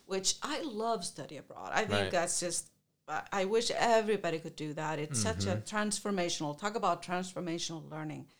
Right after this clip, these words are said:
Speaker 2: Yeah.
Speaker 1: Um, so that really expands our experiential learning, which is
Speaker 2: Mm-hmm.
Speaker 1: just learning through kind of reflecting on experience.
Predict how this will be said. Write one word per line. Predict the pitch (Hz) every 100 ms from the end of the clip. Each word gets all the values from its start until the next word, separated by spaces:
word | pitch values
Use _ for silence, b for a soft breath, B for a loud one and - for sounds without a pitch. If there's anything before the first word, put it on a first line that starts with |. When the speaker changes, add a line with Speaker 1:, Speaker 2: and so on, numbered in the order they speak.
| b
Speaker 2:
Yeah. | 95 98 92 b b b b _ _ -
Speaker 1:
Um, | 220 214 208 196 180 - _ _ _ _ _ _ - -
so | 277 262
that | 277
really | 311 330 311
expands | 277 - - 185 185 202
our | 180 165 156 151 143 151 - _ _ _ 180
experiential | 180 - - 202 233 226 214 202 202 185
learning, | 175 147 - - - -
which | 101
is | 92 -
Speaker 2:
Mm-hmm. | -
Speaker 1:
just | 294
learning | 226 190 196 247 262 254 247 254 254
through | 226 220
kind | 214 240
of | 247
reflecting | 254 269 - 190 175 180 202 196 196 -
on | 175 165
experience. | 165 - - 151 135 131 - -